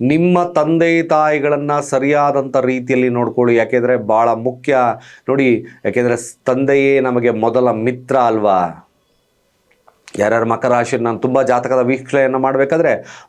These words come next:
ಮಕರ ರಾಶಿಯವ್ರಿಗೆ ಸ್ವಲ್ಪ ಮಟ್ಟಿಗೆ ಈ ತಂದೆಯೊಟ್ಟಿಗೆ ಮನಸ್ತಾಪಗಳು ಅಥವಾ ತಂದೆಯನ್ನ, ತಂದೆ ತಾಯಿಗಳನ್ನ ಸರಿಯಾದಂಥ ರೀತಿಯಲ್ಲಿ ನೋಡ್ಕೊಳ್ಳದೇ ಇರತಕ್ಕಂಥದ್ದು ಸಹಿತ ನಾವು ನೋಡ್ತೀವಿ.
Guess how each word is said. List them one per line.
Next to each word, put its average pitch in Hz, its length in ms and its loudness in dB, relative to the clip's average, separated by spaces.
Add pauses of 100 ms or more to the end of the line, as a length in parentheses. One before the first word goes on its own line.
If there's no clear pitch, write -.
ಮಕರ 92 320 -4
ರಾಶಿಯವ್ರಿಗೆ 113 960 -2
ಸ್ವಲ್ಪ 180 380 -2
ಮಟ್ಟಿಗೆ 107 500 -2 (180)
ಈ 117 60 -4
ತಂದೆಯೊಟ್ಟಿಗೆ 156 840 0
ಮನಸ್ತಾಪಗಳು 139 1160 0
ಅಥವಾ 117 320 -2
ತಂದೆಯನ್ನ, 127 460 0 (240)
ತಂದೆ 131 240 0
ತಾಯಿಗಳನ್ನ 123 480 0
ಸರಿಯಾದಂಥ 117 600 -2
ರೀತಿಯಲ್ಲಿ 107 640 -2 (260)
ನೋಡ್ಕೊಳ್ಳದೇ 135 440 0
ಇರತಕ್ಕಂಥದ್ದು 123 720 -4
ಸಹಿತ 117 340 -4
ನಾವು 160 260 0
ನೋಡ್ತೀವಿ. 90 440 -12